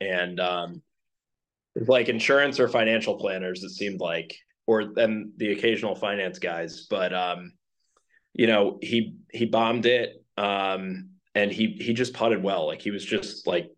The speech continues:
solid tee to green. And, like, anytime I thought I had a chance to, like, pick, pick up a hole or something, he just seemed to make, like, a clutch putt or something. And I didn't play great, but I was, like, through nine holes, I wasn't really playing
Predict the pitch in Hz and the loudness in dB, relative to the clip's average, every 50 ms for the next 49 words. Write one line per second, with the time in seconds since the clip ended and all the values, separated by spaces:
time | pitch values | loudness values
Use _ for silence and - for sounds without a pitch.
0 | _ _ - - - - 92 92 92 95 95 95 92 87 87 - 104 101 98 92 | _ _ -18 -4 -2 0 2 2 2 2 2 0 -2 -4 -6 -6 -4 -4 -4 -2
1 | 95 92 92 90 90 92 92 87 - - 95 95 98 95 - - - 113 113 117 | -2 -2 -2 0 -2 -2 -4 -4 -4 -4 -4 -2 -2 -2 -2 0 0 2 2 2
2 | 107 - - 110 107 107 104 92 - - 98 95 95 95 92 95 95 92 87 - | 2 0 0 0 0 0 0 -2 0 -2 -2 -2 -2 -2 -2 -2 -4 -4 -6 -4
3 | - 98 92 95 95 92 92 - - 87 87 87 87 85 - _ _ _ _ _ | -4 -2 -2 -2 -4 -6 -10 -12 -8 -6 -4 -4 -4 -4 -6 _ _ _ _ _
4 | _ _ _ _ _ _ _ _ _ _ _ _ _ _ _ _ - - 107 - | _ _ _ _ _ _ _ _ _ _ _ _ _ _ _ _ -4 -2 -2 -2
5 | - - _ _ _ - 110 92 101 101 95 - 90 90 90 101 98 101 104 104 | -4 -8 _ _ _ -2 0 2 2 2 2 2 2 2 4 4 4 4 4 2
6 | 101 101 - 110 104 104 104 110 110 107 101 95 101 98 95 98 90 - - 101 | 0 0 0 0 0 0 0 0 -2 -2 -2 -4 -6 -6 -6 -6 -6 -4 -2 -2
7 | 95 95 92 92 95 90 90 87 90 - - 95 90 82 87 85 - - 98 90 | -2 -2 -4 -6 -6 -4 -4 -4 -4 -4 -4 -4 -4 -4 -8 -8 -4 -4 -4 -4
8 | - - - - 90 92 95 92 - - 101 95 95 101 101 101 101 101 - _ | -4 -4 -2 -2 -2 0 -2 -4 -2 -2 -2 -2 0 0 0 0 -2 -6 -14 _
9 | - - - - - - _ _ _ _ _ _ - - 110 107 104 101 101 98 | -20 -20 -20 -20 -20 -20 _ _ _ _ _ _ -2 2 2 4 4 2 0 -2
10 | 95 - - 120 135 151 170 165 151 - - 135 135 127 104 - 104 107 110 117 | -4 -2 0 2 2 2 2 0 -2 0 2 4 4 4 2 0 -2 0 2 4
11 | 120 127 - - - - - 110 101 101 98 98 98 98 101 104 92 - - - | 4 2 0 -2 -8 -4 -2 -2 0 0 -2 -4 -4 -4 -6 -8 -8 -10 -14 -18
12 | - - 113 107 101 - - 123 123 117 113 110 110 107 107 107 107 113 107 104 | -8 -2 0 0 0 0 0 0 0 2 0 0 0 0 2 2 2 2 0 -2
13 | 95 95 98 98 95 92 - - - 104 98 95 95 92 - 92 95 95 95 95 | -4 -4 -4 -6 -8 -10 -12 -8 -4 -2 -2 -2 -2 -4 -4 -4 -4 -4 -6 -8
14 | 92 92 | -8 -10